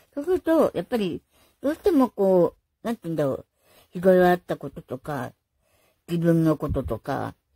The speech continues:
っていうのをやっぱり、私あんまりこう、まあもちろんその、なんていうの、名前とか、まあ名字とかね、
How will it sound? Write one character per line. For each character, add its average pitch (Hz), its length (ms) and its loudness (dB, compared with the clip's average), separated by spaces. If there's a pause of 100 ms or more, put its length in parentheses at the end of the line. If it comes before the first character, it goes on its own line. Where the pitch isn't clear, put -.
(360)
っ - 60 -20
て 285 80 2
い 302 60 6
う 277 40 6
の 208 140 2
を 180 60 4
や 165 80 6
っ 160 40 0
ぱ 202 120 -4
り、 135 280 -4 (1700)
私 277 480 2
あ 254 80 6
ん 240 80 0
ま 320 100 2
り 294 140 -2
こ 254 460 2 (160)
う、 - 60 -20 (1000)
ま 185 100 0
あ - 20 2
も 208 120 0
ち 330 80 -6
ろ 285 80 4
ん - 20 2
そ 180 120 -2
の、 160 360 0 (460)
な 202 80 -8
ん - 20 -10
て 180 120 -12
い 156 60 -8
う - 200 -8
の、 - 0 -
名 139 160 -4
前 240 220 4
と 359 120 -4
か、 156 400 -4 (760)
ま 175 120 0
あ - 20 4
名 247 300 4
字 202 120 -8
と 139 100 -8
か 135 160 -6
ね、 220 260 -4